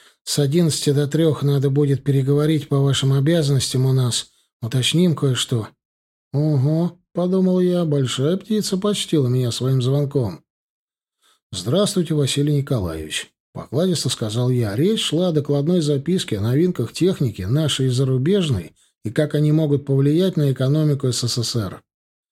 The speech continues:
«Спасибо, Павел Тарасович», Пархоменко сегодня был невероятно вежлив. «Завтра вас жду. Доброго вечера».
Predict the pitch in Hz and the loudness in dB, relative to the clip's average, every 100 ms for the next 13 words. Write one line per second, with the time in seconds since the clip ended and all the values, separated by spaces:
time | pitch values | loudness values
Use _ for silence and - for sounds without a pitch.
0 | _ _ _ _ _ _ - - - 113 | _ _ _ _ _ _ -14 -14 -10 -10
1 | - 120 175 190 190 104 101 113 135 113 | -6 -2 0 0 -2 -6 -6 -4 -2 -2
2 | 92 - - - - _ _ _ _ _ | -4 -6 -6 -6 -6 _ _ _ _ _
3 | - 165 156 - 131 151 151 - 190 185 | -6 -2 -2 0 0 0 -2 0 2 2
4 | 185 196 208 214 226 226 240 196 110 131 | 2 2 2 2 4 2 2 0 0 0
5 | 175 156 92 85 76 - _ _ _ _ | 2 2 0 -8 -14 -18 _ _ _ _
6 | - 101 131 151 139 143 139 143 135 117 | -10 -4 0 0 0 0 2 2 0 0
7 | 156 226 226 - 151 113 147 156 160 156 | 2 2 0 -2 -4 -2 -2 0 0 2
8 | 123 110 - 98 95 | 0 0 -2 -4 -6